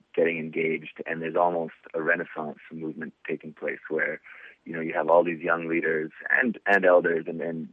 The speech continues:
people of all ages and generations who are getting hugely involved and are really astonishingly aware of,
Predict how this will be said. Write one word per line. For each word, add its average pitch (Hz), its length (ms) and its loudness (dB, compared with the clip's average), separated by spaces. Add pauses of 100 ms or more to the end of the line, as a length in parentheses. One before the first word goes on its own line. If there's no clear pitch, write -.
people 87 260 -4
of 78 80 -4
all 80 320 2 (100)
ages 80 260 -4
and 78 140 -14
generations 78 560 -8
who 80 120 -6
are 78 180 -2 (520)
getting 92 240 0 (120)
hugely 101 440 6
involved 92 520 10
and 90 100 4
are 90 200 6
really 90 580 4 (280)
astonishingly 95 640 2
aware 87 420 10
of, 82 180 2